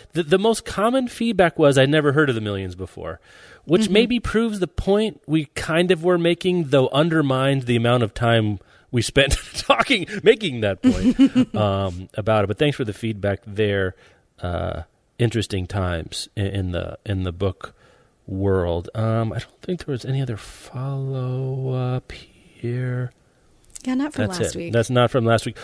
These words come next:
Speaker 1: Oh, a couple things. People recommending places to put a Barnes and Noble section.
Speaker 2: Yes. Crate
Speaker 1: Is
Speaker 2: and
Speaker 1: that where you're
Speaker 2: Barrel
Speaker 1: gonna
Speaker 2: is
Speaker 1: go?
Speaker 2: the best one.
Speaker 1: I think
Speaker 2: Yeah.
Speaker 1: Crate and Barrel's the winner
Speaker 2: Mm-hmm.
Speaker 1: so far. Um, that seems the closest. My, and again, my mental model is Crate and Barrel is a little farther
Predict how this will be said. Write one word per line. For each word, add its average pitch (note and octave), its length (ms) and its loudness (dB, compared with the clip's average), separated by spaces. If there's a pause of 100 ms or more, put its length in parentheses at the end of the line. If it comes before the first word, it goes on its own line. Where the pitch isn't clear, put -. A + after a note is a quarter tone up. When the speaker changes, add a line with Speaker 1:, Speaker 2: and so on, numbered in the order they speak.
(160)
Speaker 1:
Oh, F#3 120 6
a C#3+ 40 0
couple E3 280 0
things. C3 280 -6 (320)
People F#3+ 480 6
recommending D3+ 760 0
places D3 460 0
to C#3+ 100 -2
put C#3+ 180 4
a B2 40 4
Barnes B2 360 2
and A#2 120 0
Noble B2 300 4
section. D3+ 400 -4
Speaker 2:
Yes. A3+ 600 2
Crate - 260 4
Speaker 1:
Is - 60 8
Speaker 2:
and C4 80 6
Speaker 1:
that B2+ 100 8
where B2+ 40 6
you're B2+ 120 6
Speaker 2:
Barrel A#2+ 80 4
Speaker 1:
gonna - 120 4
Speaker 2:
is A2 40 2
Speaker 1:
go? A#2 100 4
Speaker 2:
the A2 60 4
best G#2 260 0
one. E3+ 340 -6
Speaker 1:
I C#3+ 100 6
think F#3+ 160 4
Speaker 2:
Yeah. F3+ 40 -4
Speaker 1:
Crate F3 120 4
and D3+ 60 2
Barrel's C#3 200 6
the B2+ 60 2
winner F#2 240 0 (680)
Speaker 2:
Mm-hmm. G#3 300 0 (200)
Speaker 1:
so - 260 2
far. - 300 -6 (460)
Um, F#2 480 0
that A2+ 280 0
seems A2+ 460 0
the G2+ 100 -4
closest. - 500 -4 (460)
My, D3 240 2
and B2 400 -2
again, G#2 180 -2
my G2+ 100 4
mental G2 300 0
model D3 320 2
is A#2+ 180 -2
Crate D3+ 320 0
and A#2 80 -4
Barrel B2 360 4
is G2+ 100 -2
a A2+ 60 -4
little B2 200 0
farther G#2+ 540 2